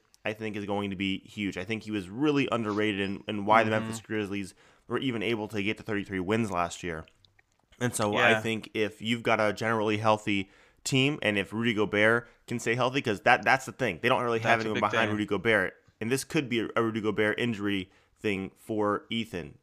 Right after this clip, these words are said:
Speaker 1: But for me, I just look at Mike Conley and say, "Man, this, this, this is one of the better setups that, that they've had in, in a while at, at the guards."
Speaker 2: And of course, for me, I mean, seeing a former Pacer on there, Bojan Bogdanovic,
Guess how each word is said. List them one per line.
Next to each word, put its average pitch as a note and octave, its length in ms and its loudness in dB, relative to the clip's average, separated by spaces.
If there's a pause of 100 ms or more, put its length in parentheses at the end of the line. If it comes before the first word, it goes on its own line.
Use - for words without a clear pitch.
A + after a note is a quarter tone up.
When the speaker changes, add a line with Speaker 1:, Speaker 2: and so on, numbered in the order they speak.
Speaker 1:
But G#2 280 0 (260)
for A#2+ 120 -4
me, D3+ 300 -2 (400)
I C3+ 100 4
just B2 180 -2
look A#2 120 -6
at G#2+ 60 -6
Mike G2+ 160 2
Conley G#2 320 0
and G2 100 -8
say, F#2+ 320 -2 (720)
"Man, G2 300 0
this, G#2+ 140 -4
this, B2 200 -4
this C3 240 -6
is G#2 300 -10 (100)
one A2+ 160 -4
of G#2 40 -6
the G2 60 -6
better F#2 180 -2
setups - 600 -6
that, F#2 320 -2 (320)
that F#2 160 -10
they've G3 160 -2
had F2+ 200 -2
in, F#2 120 -10
in F#2 120 -10
a F#2 60 -6
while F#2 540 0 (300)
at, F#2 100 -4
at - 140 -8
the F2+ 40 -6
guards." - 380 -12 (540)
Speaker 2:
And C3+ 140 2
of C3 100 -2
course, D3+ 260 0
for A#2+ 140 -6
me, C3 200 0
I A2 80 4
mean, G#2 380 -4 (340)
seeing D3 260 0
a C3 60 2
former B2+ 240 -2
Pacer C#3+ 380 0
on G#2+ 140 0
there, A2 120 -2
Bojan A2+ 280 0
Bogdanovic, G2+ 760 -2